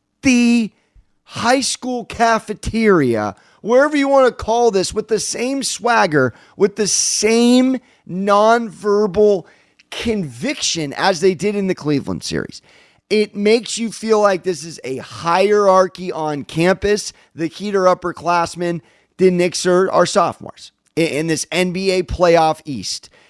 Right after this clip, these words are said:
A-, and you're watching it in tonight's game in the little things. Because for a team like the Knicks to have thirty-one points out the gate,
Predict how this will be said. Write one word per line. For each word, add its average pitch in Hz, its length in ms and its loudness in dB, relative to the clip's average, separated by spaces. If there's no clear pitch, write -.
A-, 175 180 0
and 180 220 -2
you're 180 160 0
watching 165 800 0
it 208 280 -4
in 196 460 4
tonight's 170 640 0
game 131 560 -2
in 185 160 2
the 165 80 6
little 127 240 0
things. - 400 -18
Because 196 340 2
for 202 360 2
a 185 100 4
team 240 360 -6
like 233 220 0
the 208 100 -2
Knicks 165 300 -8
to 165 80 -2
have 151 220 -2
thirty-one 202 520 2
points 180 300 0
out 170 180 2
the 156 80 -2
gate, 95 320 -10